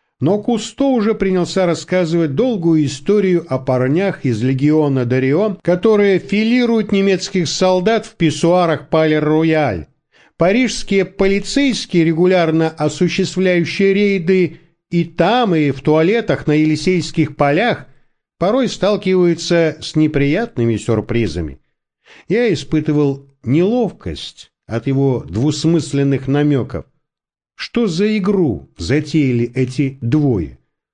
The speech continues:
Кусто и Рибате, думал я, пытаются доказать, что их революционный радикализм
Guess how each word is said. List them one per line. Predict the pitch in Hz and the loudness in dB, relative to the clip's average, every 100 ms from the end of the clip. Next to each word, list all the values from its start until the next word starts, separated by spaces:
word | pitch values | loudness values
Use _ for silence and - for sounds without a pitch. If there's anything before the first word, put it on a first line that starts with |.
| _ | _
Кусто | 156 147 - - 214 202 | -2 -2 -6 -2 0 0
и | 143 139 | 0 0
Рибате, | 131 123 123 - 214 - - _ | 0 -2 -2 -2 -2 -2 -10 _
думал | - 107 135 135 131 | -6 0 2 2 0
я, | 101 - _ - _ | -2 -6 _ -20 _
пытаются | 135 131 196 185 - 160 | -2 2 2 0 0 -2
доказать, | 156 147 160 151 190 | -2 0 0 0 -2
что | - - 147 151 - | -4 -2 -2 0 -2
их | 196 147 - _ | 0 -2 -6 _
революционный | 120 147 156 156 156 175 165 156 151 | 0 2 2 2 0 0 2 2 2
радикализм | 139 143 139 139 147 165 190 156 156 | 2 0 -2 0 0 0 0 0 -2